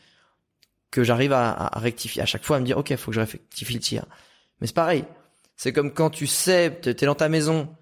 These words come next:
tu dis, putain, OK, j'ai compris qu'il y avait une fuite à tel endroit.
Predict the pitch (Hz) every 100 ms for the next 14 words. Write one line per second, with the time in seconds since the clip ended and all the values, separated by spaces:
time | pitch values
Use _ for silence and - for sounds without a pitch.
0 | _ - 131 143 - 160 151 143 156 123
1 | 123 143 - 151 131 127 127 160 151 113
2 | - 123 123 123 185 247